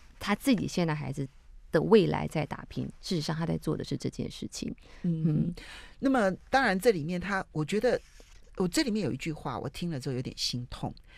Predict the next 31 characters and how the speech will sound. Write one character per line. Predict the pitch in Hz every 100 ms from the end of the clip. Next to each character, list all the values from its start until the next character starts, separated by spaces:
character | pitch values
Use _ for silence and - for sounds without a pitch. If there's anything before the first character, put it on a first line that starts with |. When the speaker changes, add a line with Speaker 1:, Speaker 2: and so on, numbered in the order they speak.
| - - -
Speaker 2:
他 | 233 233
说 | - 214 190 180
哈， | - - - - - -
他 | 285
说 | 285 269
：“我 | 170
奉 | - 196
献 | 196 165
全 | - 131 135
力 | 151
想 | - 120
为 | 165
弱 | 170 175
势 | 156 156
族 | -
群 | 127 120 110
创 | - 151
造 | 151
一 | 135
个 | 127 120
更 | 214 143
好 | - -
的 | -
世 | - 127
界， | 147 131 - - - -
为 | 277
了 | 202
这 | 151 196
个 | 160
使 | 139 - 143
命， | 143